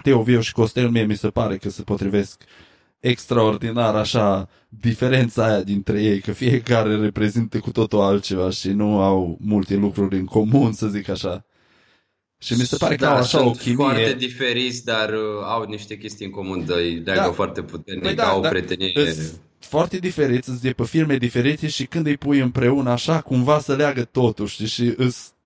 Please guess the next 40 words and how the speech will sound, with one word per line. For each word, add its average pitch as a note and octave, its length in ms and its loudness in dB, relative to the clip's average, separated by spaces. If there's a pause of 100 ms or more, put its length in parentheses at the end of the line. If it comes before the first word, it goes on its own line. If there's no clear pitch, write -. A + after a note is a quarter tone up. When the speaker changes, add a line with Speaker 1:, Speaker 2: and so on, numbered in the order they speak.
(100)
Speaker 1:
îs B2 160 0
Speaker 2:
Se - 120 -16
Speaker 1:
comici. - 260 2
Speaker 2:
aliniază C#3+ 420 0
planetele, C#3 720 -2
Speaker 1:
<laughs> F3 40 2
Da, - 60 -4
Speaker 2:
da. D#3+ 160 4
Speaker 1:
îs C3+ 220 2
comici F3 480 -2
chiar F3 260 0
dacă C#3+ 300 0
îs C3 100 -2
așa C#3 260 -2
de A#2+ 100 -4
diferit, A#2 540 -2
știi? C3+ 420 -2
În C3 200 0
alte D3+ 280 2
ipostaze D3 520 2
are C#3 140 2
și C#3+ 180 0
haos A2+ 380 2
dacă A2 200 -2
ai G#2 80 2
avea G#2 240 2
aceeași G2 580 0
situație G#2 520 0
cu G#2 120 -6 (160)
alte G#2+ 280 2
trei G#2 180 0
persoane, F#2+ 440 -2
știi? G2+ 180 -6
Care G2+ 180 -2
să F#2+ 140 -4
zic G#2+ 140 -4
că G#2+ 120 0
nu, G2 300 0 (220)
nu A#2 180 2
clicăie. G#2+ 600 2